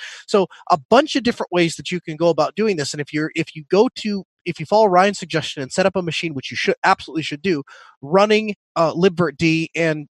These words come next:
and, and Virt Manager on top, then you're going to need a, uh, a, a proper network interface card, and the Intel, uh, server network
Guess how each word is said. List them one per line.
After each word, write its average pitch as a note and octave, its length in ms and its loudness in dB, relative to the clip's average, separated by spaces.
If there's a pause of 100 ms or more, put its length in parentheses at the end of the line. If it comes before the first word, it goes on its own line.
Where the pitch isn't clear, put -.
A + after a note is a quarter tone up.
and, D3 340 -4
and C#3+ 160 -6
Virt G3 200 2
Manager D#3+ 340 0
on C3+ 80 -2
top, - 320 4
then D#3+ 200 0
you're D#3 120 -2
going F#3+ 280 0
to F3+ 120 -8
need E3 260 0 (420)
a, D#3+ 420 2
uh, D3 220 2 (100)
a, C#3+ 300 -2
a C#3 120 -4
proper G#3 300 2
network F#3+ 340 0
interface C#3+ 420 -4
card, C3+ 380 -4
and D3 260 -4
the D3+ 280 -2
Intel, F#3 560 0 (420)
uh, C#3+ 180 -2 (140)
server G#3+ 340 4
network F3 320 -2